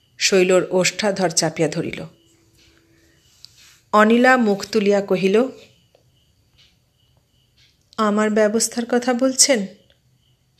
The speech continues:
কিন্তু তার তো কিছুই আপনার হাতের মধ্যে নাই, শুধু বাবার শ্রাদ্ধ।"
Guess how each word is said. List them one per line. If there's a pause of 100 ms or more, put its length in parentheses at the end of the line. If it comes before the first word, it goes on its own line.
(300)
কিন্তু
তার (100)
তো
কিছুই
আপনার
হাতের
মধ্যে
নাই, (800)
শুধু
বাবার
শ্রাদ্ধ।"